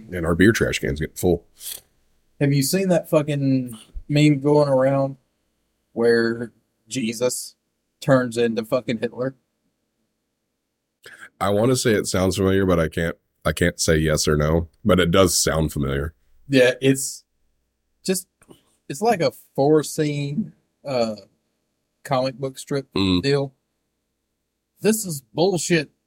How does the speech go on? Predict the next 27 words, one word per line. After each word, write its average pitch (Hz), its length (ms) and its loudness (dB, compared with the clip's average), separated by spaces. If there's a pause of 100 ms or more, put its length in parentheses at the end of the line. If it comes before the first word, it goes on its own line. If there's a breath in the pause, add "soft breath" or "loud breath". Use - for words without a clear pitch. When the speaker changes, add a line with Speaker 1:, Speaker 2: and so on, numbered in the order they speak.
Speaker 2:
and 135 100 -6
it 127 80 -4
starts 170 320 2
off 156 220 2
with 127 180 -6
Jesus, 131 600 -6 (520)
and 127 440 -4 (180)
there's 131 460 -4 (720)
the 147 240 -2
angels 131 420 -2
chiming 131 440 -4
in 127 300 -4
of, 113 220 -6 (1500)
"No, 214 360 4
you 160 160 -6
can't 190 320 -6
take 165 240 -2
it 147 100 0
out 143 160 0
on 143 140 0
them. 131 260 -4 (520)
It's - 320 -2
time 156 380 -4
for 156 260 2
a - 60 -4
fucking 151 460 -4
reckoning," 131 920 -2